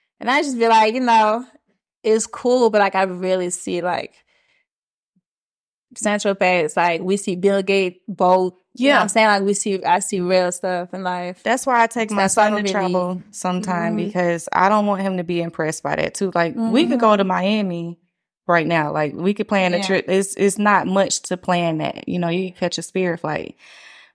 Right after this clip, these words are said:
Speaker 2: But take me somewhere that I'm gonna experience something totally different, a different side of life.
Speaker 1: Yeah.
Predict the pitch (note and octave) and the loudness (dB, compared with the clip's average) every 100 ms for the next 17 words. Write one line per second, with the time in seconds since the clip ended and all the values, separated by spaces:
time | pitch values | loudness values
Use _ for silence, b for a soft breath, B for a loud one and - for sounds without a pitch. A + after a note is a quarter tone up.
0 | - F3 E3+ E3 D#3+ D3+ - _ _ _ | -4 2 4 4 4 2 -4 _ _ _
1 | _ _ _ _ _ F#3+ G3+ A#3 A#3+ A#3 | _ _ _ _ _ 2 2 4 2 2
2 | - G3+ F#3+ F3 E3+ E3 D#3 - F3 _ | 0 -2 0 0 0 -2 -4 -6 -10 _
3 | _ F#3 F3 E3 - - - F3+ F#3 F3+ | _ 0 2 2 -4 -6 0 2 4 4
4 | D3+ - - E3+ D#3+ - D#3+ D#3 D#3 D3+ | 0 -4 -2 -2 -2 -2 -4 -4 -4 -2
5 | D3+ D3 D3 - - D#3+ F3 D#3+ - - | -2 -4 -4 -8 -4 -4 0 -2 -2 -2
6 | D3+ D3 - - - - _ _ _ - | 0 0 -2 -4 -6 -12 _ _ _ 0
7 | G#3+ G3 E3+ F#3 | 2 2 0 -4